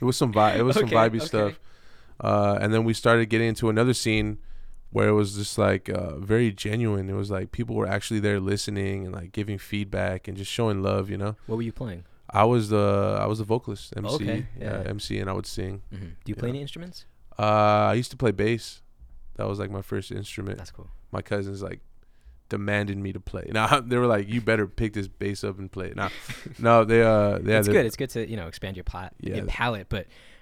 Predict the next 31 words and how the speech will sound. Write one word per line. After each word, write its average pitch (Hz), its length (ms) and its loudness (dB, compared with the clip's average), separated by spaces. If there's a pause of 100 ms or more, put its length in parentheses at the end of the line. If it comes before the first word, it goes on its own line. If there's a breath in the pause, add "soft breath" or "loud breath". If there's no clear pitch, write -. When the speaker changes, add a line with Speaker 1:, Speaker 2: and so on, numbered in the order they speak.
(680 soft breath)
Speaker 2:
I 113 140 -4
mean, 104 180 -4
you're 95 340 -10
super - 380 -10
lyrical. 87 480 -14 (180)
Someone 110 380 -2
Speaker 1:
Thank 101 340 -8
you. 98 80 -10
Speaker 2:
like, 90 60 -10
uh, 87 460 -12 (140)
M-, 92 200 -12
Masongo, 90 840 -10
same 98 220 -8
thing. 87 220 -10
They're 87 100 -10
just 87 160 -14
very 92 240 -6
lyrical. 87 440 -10
They 87 120 -12
don't, 87 260 -14
they 90 100 -16
don't 87 120 -16
do 87 80 -14
much 87 200 -14
producing - 360 -14
at 87 60 -14
all 87 220 -14
or 87 80 -14
play 117 220 -4
any 101 120 -6
instruments. 95 400 -6